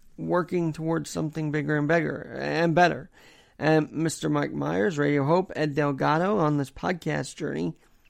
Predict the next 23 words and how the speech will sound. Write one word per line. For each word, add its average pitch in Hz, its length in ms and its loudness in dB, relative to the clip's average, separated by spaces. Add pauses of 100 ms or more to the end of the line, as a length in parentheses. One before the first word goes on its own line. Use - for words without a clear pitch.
they've 180 240 8
been 180 260 4
my 156 480 2 (260)
spiritual, 185 800 2 (380)
my, 143 380 2 (1700)
my 147 200 -6
mentors, 170 680 0
my 139 140 -2
colleagues 160 800 -2 (920)
along 156 340 6
this 156 160 0
journey. 151 460 0 (720)
And 156 140 -4
I 147 100 -2
thank 147 300 -4
them 139 260 -2
and 139 120 -2
I, 135 460 -4
I 127 100 -8
love 147 240 0
them 147 140 0
as 139 100 -4
brothers. 143 460 -6